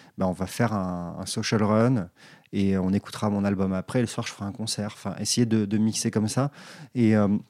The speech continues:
ça se fait de façon, euh, hyper naturelle. Il y a rien de forcé là-dedans. Et, euh, j'ai toujours fonctionné comme ça, en fait.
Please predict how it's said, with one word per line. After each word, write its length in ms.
ça 120
se 100
fait 80
de 80
façon, 540
euh, 380
hyper 320
naturelle. 440
Il 40
y 40
a 60
rien 160
de 40
forcé 380
là-dedans. 560
Et, 300
euh, 20
j'ai 160
toujours 240
fonctionné 400
comme 160
ça, 140
en 40
fait. 320